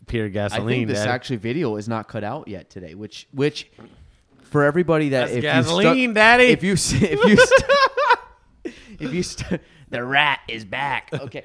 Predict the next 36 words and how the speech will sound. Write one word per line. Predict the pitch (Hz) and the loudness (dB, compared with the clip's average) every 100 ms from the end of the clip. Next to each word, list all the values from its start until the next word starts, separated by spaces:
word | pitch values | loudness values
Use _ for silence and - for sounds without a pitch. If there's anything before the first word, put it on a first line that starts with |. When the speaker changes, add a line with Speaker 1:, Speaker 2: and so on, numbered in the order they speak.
| - | -12
Speaker 2:
if, | 139 151 | -10 -10
if | 156 151 | -12 -10
you've | 196 | -10
stuck | - 180 - | -6 -6 -4
with | 165 156 | -8 -8
us | 143 | -12
to | - | -10
this | 120 107 | -10 -10
point, | - 143 127 107 - - | -10 -8 -6 -8 -12 -16
um, | 110 104 104 101 - | -14 -12 -12 -12 -10
or | 113 110 | -8 -8
if | - _ _ _ _ | -12 _ _ _ _
watched | 117 123 - - | -14 -14 -16 -14
two | 135 117 | -10 -8
and | 107 | -8
then | 107 | -12
have | 107 101 | -12 -10
noticed | 113 107 98 | -10 -12 -12
that | 101 - | -14 -14
the | 90 | -20
s-, | - - | -20 -20
the | 98 | -20
screen | - - 123 | -18 -12 -12
is | 101 | -10
Speaker 1:
Of | 104 | -10
Speaker 2:
not | - | -10
cut | 104 | -6
Speaker 1:
course | 151 107 | -4 -4
Speaker 2:
out, | |
Speaker 1:
they | 135 117 | -6 -8
have. | 90 82 | -8 -10
Speaker 2:
this | 135 | -10
is | - | -8
a | 110 | -8
big | 95 87 | -8 -8
deal. | 117 85 | -10 -10